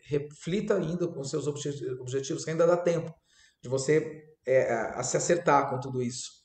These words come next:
tá bom? É, se inscreva no meu canal, procure no meu canal outros vídeos a respeito de tango, tem muita coisa, muito material de tango no meu canal.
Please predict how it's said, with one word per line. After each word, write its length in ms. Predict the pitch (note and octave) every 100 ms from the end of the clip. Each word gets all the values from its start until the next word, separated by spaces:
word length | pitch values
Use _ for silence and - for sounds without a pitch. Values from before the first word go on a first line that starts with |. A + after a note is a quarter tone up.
| _ _ _ _ _ _
tá 80 | A#2
bom? 500 | B2 E3+ A#3 A#3+ - - _ _ _ _ _ _ _ _ _ _ _ _
É, 360 | C3 C3 B2
se 140 | - F3+
inscreva 300 | - B3+ -
no 60 |
meu 120 | C4 G#3+
canal, 320 | D3+ F#3 G#3
procure 420 | F3 - C#4 F4
no 140 | F#3
meu 100 | E3+
canal 240 | F3 D#3 E3+
outros 260 | F3 D3+
vídeos 260 | C#3+ F3+ D#3
a 40 |
respeito 380 | D3+ D3 D3+ -
de 140 | C3 -
tango, 200 | E3 D#3+
tem 120 | D#3
muita 180 | F3 G#3
coisa, 260 | F3 D3
muito 180 | E3 G3
material 400 | G3 F#3+ D3+ D3
de 120 | C#3+ -
tango 220 | C3 B2+
no 80 | B2
meu 120 | A#2+
canal. 440 | B2+ G#2+ G2 -